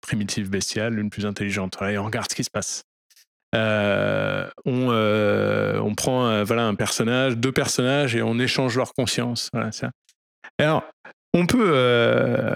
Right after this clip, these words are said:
euh, euh, quelqu'un qui arriverait, euh, au milieu de l'épisode derrière nous, euh, et qui vient du monde réel, euh, et qui, ah, t'es, qu'est-ce, qu'est-ce que tu regardes ? Ça n'a, ça n'a aucun sens. Voilà, c'est, c'est dommage, mais en fait, ça fait ça avec beaucoup de choses, hein. Euh, t'écoutes un morceau de musique, euh,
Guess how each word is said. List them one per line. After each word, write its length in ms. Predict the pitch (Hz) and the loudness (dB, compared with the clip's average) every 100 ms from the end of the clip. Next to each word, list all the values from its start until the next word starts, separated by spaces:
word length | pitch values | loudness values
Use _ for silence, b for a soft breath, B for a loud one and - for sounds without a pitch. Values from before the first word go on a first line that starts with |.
| - | -2
euh, 200 | 107 - - _ _ - | -4 -2 -6 _ _ -4
euh, 100 | - B B B B B | -2 B B B B B
quelqu'un 400 | - 160 208 196 | -2 0 2 2
qui 200 | 156 139 | 2 2
arriverait, 420 | 117 117 131 123 143 | 2 2 2 2 2
euh, 1120 | 135 107 104 101 98 98 98 98 98 98 98 | 2 4 4 4 2 2 2 0 0 0 0
au 140 | 104 | 0
milieu 260 | 120 123 139 | 0 0 0
de 60 | 123 | 0
l'épisode 540 | 107 120 117 139 127 | 0 0 0 0 2
derrière 440 | 107 110 107 113 120 | 0 2 2 2 2
nous, 280 | 131 135 | 2 2
euh, 380 | 117 104 101 98 | 2 2 2 0
et 80 | 101 | 0
qui 140 | - | -2
vient 180 | 110 123 | 0 0
du 100 | 120 | 0
monde 200 | 113 110 | 0 0
réel, 400 | 107 110 123 123 | 0 2 2 2
euh, 720 | 107 98 98 95 95 95 95 92 | 2 2 0 0 0 0 -2 -2
et 40 | |
qui, 120 | - | -2
ah, 120 | 120 | -2
t'es, 300 | 92 113 110 - _ | -2 -6 -10 -12 _
qu'est-ce, 260 | - - - - | -6 -6 -8 -8
qu'est-ce 160 | 98 92 | -6 -4
que 120 | 104 | -4
tu 120 | - | -2
regardes ? 260 | 110 92 - | -2 -2 -4
Ça 100 | 104 | -4
n'a, 360 | 95 92 95 | -4 -4 -6
ça 100 | - | -6
n'a 80 | 98 | -6
aucun 180 | 95 113 | -4 -4
sens. 320 | - 185 - - - | -4 -4 -6 -8 -4
Voilà, 140 | 120 | -4
c'est, 180 | - 110 _ _ _ _ - | -6 -14 _ _ _ _ -8
c'est 120 | - | -4
dommage, 220 | 117 190 | -2 0
mais 60 | 156 | 0
en 40 | |
fait, 140 | 151 - | 0 0
ça 120 | 131 | 0
fait 100 | 123 | 0
ça 120 | 170 | 0
avec 100 | 135 | 0
beaucoup 180 | 117 - | -2 -2
de 60 | - | 0
choses, 240 | 139 110 | 0 0
hein. 180 | 113 110 | 0 0
Euh, 580 | 101 95 92 98 101 98 | -2 -2 -4 -6 -8 -10
t'écoutes 260 | - - | -10 -6
un 60 | 117 | -2
morceau 280 | 113 - 120 | -2 -2 -2
de 60 | |
musique, 480 | 110 110 120 139 - | -2 -2 -2 -2 -2
euh, 260 | 107 107 | 0 0